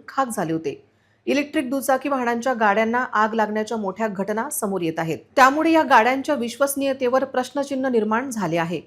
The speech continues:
या बाईकमध्ये आग लागण्याची अनेक कारणे आहेत.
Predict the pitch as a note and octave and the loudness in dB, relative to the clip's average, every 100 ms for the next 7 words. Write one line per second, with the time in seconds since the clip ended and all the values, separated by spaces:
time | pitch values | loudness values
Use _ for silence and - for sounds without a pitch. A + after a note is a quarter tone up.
0 | - C4+ A#3+ G#3 B3 C#4+ C#4+ D#4 - A3+ | 2 4 6 4 4 4 2 2 4 4
1 | A#3+ C4 A#3 B3 A#3+ C4+ G#3+ A3+ A#3 - | 6 2 0 -2 -2 -4 -2 -4 -4 -2
2 | E3+ G3 A3+ F#3+ | 0 0 0 -2